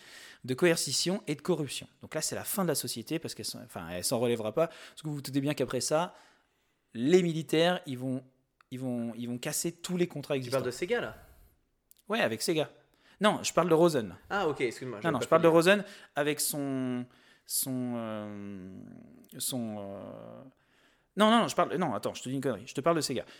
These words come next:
Speaker 1: Et, euh, ils, tous
Speaker 2: Je
Speaker 1: les
Speaker 2: vous en
Speaker 1: contrats
Speaker 2: prie,
Speaker 1: qu'ils
Speaker 2: là.
Speaker 1: avaient sur les bases militaires au Panama, en Corée du Sud, et cetera, tout ça, c'est cassé.
Speaker 2: Ok,
Speaker 1: Il y a
Speaker 2: ils
Speaker 1: plus rien
Speaker 2: pètent
Speaker 1: qui
Speaker 2: ça, d'accord.
Speaker 1: Voilà, exactement. Je vous ai parlé de Rosen avant, mais, euh, c'est, là, on est sur Sega.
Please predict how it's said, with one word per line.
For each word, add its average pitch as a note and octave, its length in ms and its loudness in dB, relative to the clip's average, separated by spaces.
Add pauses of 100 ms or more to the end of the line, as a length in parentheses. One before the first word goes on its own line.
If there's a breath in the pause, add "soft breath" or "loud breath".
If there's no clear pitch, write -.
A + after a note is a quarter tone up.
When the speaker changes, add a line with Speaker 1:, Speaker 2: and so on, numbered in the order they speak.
(320 loud breath)
Speaker 1:
Et, B2+ 280 0 (1120)
euh, A2+ 460 -4 (380)
ils, C#3+ 140 -10
tous G#3+ 120 -2
Speaker 2:
Je G3+ 40 4
Speaker 1:
les G#3 60 6
Speaker 2:
vous - 60 0
en - 20 4
Speaker 1:
contrats F#3+ 220 4
Speaker 2:
prie, - 100 2
Speaker 1:
qu'ils D#3+ 60 -4
Speaker 2:
là. E3 60 2
Speaker 1:
avaient E3 120 2
sur E3 140 -2
les C3+ 100 2
bases D#3+ 200 2
militaires D3 380 0
au C#3+ 60 -6
Panama, C#3+ 680 2
en C3 160 0
Corée D3 200 0
du D3 100 -4
Sud, C#3+ 220 -6
et A#2+ 120 -8
cetera, C3+ 460 -4 (420 loud breath)
tout D3+ 120 -6
ça, G3 120 4
c'est F3 120 0
cassé. C#3+ 420 -2
Speaker 2:
Ok, C#3 180 -6
Speaker 1:
Il G#2 60 -8
y B2+ 40 -4
a - 20 0
Speaker 2:
ils B2+ 40 -4
Speaker 1:
plus F3 120 0
rien F3+ 120 4
Speaker 2:
pètent - 120 0
Speaker 1:
qui D3+ 40 -6
Speaker 2:
ça, B2+ 120 -8 (100)
d'accord. B2 200 -2
Speaker 1:
Voilà, A#2+ 180 -4
exactement. C#3 420 -4 (720 loud breath)
Je B2 60 -10
vous D3 120 -2
ai F3 40 4
parlé D3 240 4
de C3 140 0
Rosen B2+ 280 -2
avant, A#2+ 180 -2
mais, A2+ 200 -2
euh, G#2 120 -2
c'est, G#2 260 -4 (280)
là, C#3 160 2
on A2+ 160 -2
est A#2 60 -4
sur - 160 -6
Sega. F2+ 180 -8